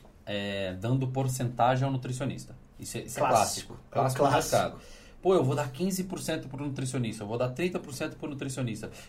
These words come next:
Speaker 1: eu vou dar vinte por cento pro fulano entrar comigo, eu vou dar dez por cento pro psicólogo entrar comigo."
Speaker 2: Ah, mas é
Speaker 1: E
Speaker 2: pouquinho, né?
Speaker 1: e não faz sentido
Speaker 2: <laughs>
Speaker 1: nenhum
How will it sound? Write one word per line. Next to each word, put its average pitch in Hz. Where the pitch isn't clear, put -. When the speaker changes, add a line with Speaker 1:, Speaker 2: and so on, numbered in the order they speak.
Speaker 1:
eu 123
vou 139
dar 147
vinte 170
por 156
cento 170
pro 180
fulano 160
entrar 160
comigo, 147
eu 123
vou 147
dar 151
dez 185
por 185
cento 185
pro 180
psicólogo 165
entrar 175
comigo." 127
Speaker 2:
Ah, 233
mas 196
é -
Speaker 1:
E 220
Speaker 2:
pouquinho, 226
né? 208
Speaker 1:
e 139
não 131
faz 110
sentido -
Speaker 2:
<laughs> -
Speaker 1:
nenhum 135